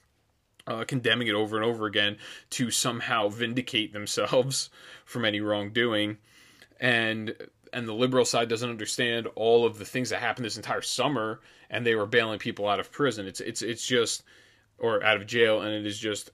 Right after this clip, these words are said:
hypocrisy of, of politics, and, and that's what he's alluding to here, is that you have people that they call for a system of low taxation, or they, they call for, "Oh, we're gonna tax the rich," and then they turn around and say, "Oh, no, now we're t-,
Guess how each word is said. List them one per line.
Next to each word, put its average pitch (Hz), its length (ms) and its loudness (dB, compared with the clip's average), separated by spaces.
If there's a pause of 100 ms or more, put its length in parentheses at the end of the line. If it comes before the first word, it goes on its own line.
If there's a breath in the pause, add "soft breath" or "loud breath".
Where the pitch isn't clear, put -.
(140)
hypocrisy 110 960 -4
of, 104 560 -2 (400 soft breath)
of 117 120 -4
politics, 127 600 -4
and, 110 140 -8
and 104 100 -6
that's 107 180 0
what 117 100 -2
he's 107 100 -2
alluding 104 380 -2
to 98 120 -8
here, 107 400 0 (560 loud breath)
is 107 120 -8
that 113 120 -2
you 98 120 -6
have 113 180 -2
people 131 400 0
that 107 340 0 (1500 loud breath)
they - 80 0
call 143 300 2
for 131 180 0
a 110 80 -2
system 127 480 0
of 113 160 -2
low 123 220 10
taxation, 123 760 2
or 107 140 0
they, 107 140 0
they 110 140 2
call 156 240 2
for, 131 240 2
"Oh, 131 140 8
we're 123 140 2
gonna 117 100 -4
tax 127 320 -2
the 120 100 -4
rich," 156 520 6
and 127 140 0
then 123 120 0
they 120 100 0
turn 135 300 -2
around 139 360 2
and 123 100 -4
say, 127 160 6
"Oh, 127 80 6
no, 123 180 2
now 120 220 2
we're 117 80 2
t-, - 180 -14